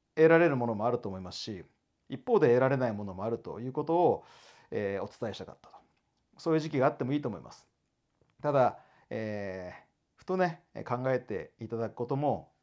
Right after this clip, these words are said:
えー、いいんじゃないかなというふうに思います。で、今日もですね、なかなか会えないメンバーで会えるんで、まあ、トレーニングをせずにね、食事に行ってきたいと思いますし、なんとですね、えー、今日は、えー、一緒に風呂まで行くというね、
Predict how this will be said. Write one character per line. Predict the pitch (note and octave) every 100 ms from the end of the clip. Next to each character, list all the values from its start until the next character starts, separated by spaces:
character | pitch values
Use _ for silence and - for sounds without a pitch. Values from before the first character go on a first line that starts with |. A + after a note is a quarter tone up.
| -
え | - C2+ -
ー、 | -
い |
い |
ん | D3
じ | C3
ゃ |
な | G#2
い |
か | F#2+
な | F#2 E2+
と |
い | G2
う |
ふ | A2+
う |
に | G2 A1 _
思 | - B2
い | B2+
ま | A#2
す。 | - _ _ _ _ _ _ -
で、 |
今 | D#3 A#3+
日 |
も | F3+
で | B2
す | -
ね、 | A2+
な | A2+
か | C#3
な | C#3 C3+
か | C3
会 | C#3+
え |
な | C3+
い | G#2
メ | G#2+
ン | G#2
バ | F#2 F2+
ー |
で | G2+ F#2+ D#2+ _
会 | G#2+ A#2
え |
る | A2
ん | E2+
で、 | F2+ G#2+ D#2+ _ _ -
ま |
あ、 | A2
ト | C3+
レ | C#3
ー |
ニ | B2
ン | G2+
グ |
を | F#2
せ | D3+
ず | B2
に | E2
ね、 | D#2 C2+ _ _ _ _ E2+
食 | - B2+
事 | A#2
に | A#2+ A2 - _ _ -
行 | -
っ |
て | B2+
き | -
た | A2+
い |
と | F#2
思 | G2
い |
ま | G2+ G2
す |
し、 | - F2+ D2+ _ _ _
な | G#2+ F#3+
ん |
と | D#3
で | A2
す | -
ね、 | F#2+ E2 - _ _ _ _
え | F2+ E2+
ー、 | -
今 | D#3
日 |
は、 | G2 E2+ - _ -
え | E2 -
ー、 |
一 | A2+
緒 | - F#3+
に | F3+ - _ _ _ _ _
風 | -
呂 | G3+
ま | A3
で | A2+
行 | -
く | -
と | - - _ _ _ _ _ _
い | - A#2
う | A2
ね、 | F2+ -